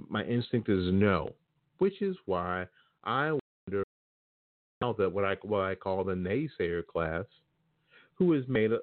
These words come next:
who is starting to make a living on poking white conservatives. Now, again,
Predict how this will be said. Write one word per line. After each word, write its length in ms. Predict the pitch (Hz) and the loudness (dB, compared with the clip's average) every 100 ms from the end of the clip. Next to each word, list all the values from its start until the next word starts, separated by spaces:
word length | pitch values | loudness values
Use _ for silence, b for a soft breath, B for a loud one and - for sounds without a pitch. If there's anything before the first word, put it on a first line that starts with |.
| 123 | -2
who 180 | 120 113 | -2 -2
is 80 | - | 0
starting 220 | 120 113 | 2 2
to 60 | |
make 160 | 107 98 | 0 -2
a 60 | 90 | -2
living 480 | 95 139 98 90 110 _ _ _ _ _ _ _ _ - | 0 0 -2 -6 -12 _ _ _ _ _ _ _ _ -4
on 280 | 110 101 92 | -2 -2 -4
poking 560 | - 120 - 101 98 98 - _ _ _ _ _ | 0 0 0 -2 -2 -6 -12 _ _ _ _ _
white 300 | 95 110 107 | 0 0 0
conservatives. 680 | 98 - 143 143 90 90 - _ _ _ _ _ _ _ _ _ _ _ _ - _ _ _ _ _ _ _ _ _ _ _ _ _ _ _ | -8 -2 0 0 -4 -8 -12 _ _ _ _ _ _ _ _ _ _ _ _ -20 _ _ _ _ _ _ _ _ _ _ _ _ _ _ _
Now, 180 | - 87 | -2 0
again, 300 | 107 117 82 | 2 0 0